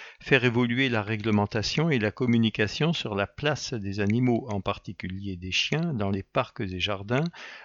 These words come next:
revoir les aménagements des berges pour éviter la prolifération de ragondins, intégrer la biodiversité dans les aménagements et l'urbanisme. Le chantier est très vaste, fermez les guillemets.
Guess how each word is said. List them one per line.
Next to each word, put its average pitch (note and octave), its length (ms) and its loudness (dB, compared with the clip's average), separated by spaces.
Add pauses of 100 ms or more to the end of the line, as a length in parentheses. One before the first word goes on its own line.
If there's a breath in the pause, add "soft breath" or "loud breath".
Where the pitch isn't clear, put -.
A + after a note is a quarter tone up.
(100)
revoir C3 460 2
les A#2 160 0
aménagements A2+ 600 6
des G#2 140 0
berges B2+ 480 0
pour G#2 280 -2
éviter A2 380 -2
la G#2+ 140 -2
prolifération A2+ 800 -2
de G#2 120 0
ragondins, G#2+ 640 2 (360 loud breath)
intégrer C3+ 600 0
la A2+ 100 0
biodiversité A2+ 920 -2
dans C#3 140 2
les G#2 200 0
aménagements A2 560 2
et A2 100 2
l'urbanisme. G2+ 800 -2 (400)
Le C3 200 6
chantier A#2 420 2
est A2+ 80 -8
très G2+ 180 -6
vaste, G#2 440 -2 (280)
fermez F#2+ 340 -4
les F#2+ 100 -10
guillemets. D#2+ 320 -10